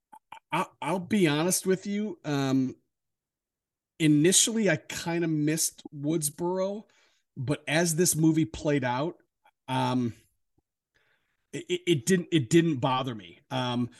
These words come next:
I thought they were able to do some things with, with New York City as the backdrop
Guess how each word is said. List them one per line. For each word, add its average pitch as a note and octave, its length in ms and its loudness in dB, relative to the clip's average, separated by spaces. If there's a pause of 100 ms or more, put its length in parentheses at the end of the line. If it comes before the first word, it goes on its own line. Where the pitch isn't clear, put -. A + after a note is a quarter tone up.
(160)
I C3+ 140 0
thought D#3+ 280 0
they D3+ 80 2
were C#3 180 0
able D#3 220 0
to C#3 100 0
do D#3+ 320 -2
some F#3+ 220 -2
things D#3 520 0
with, B2+ 380 -4
with C#3 400 -4 (340)
New C3+ 180 -4
York D#3 300 0
City E3 380 0
as C3 140 -4
the B2 100 -10
backdrop A#2+ 720 -8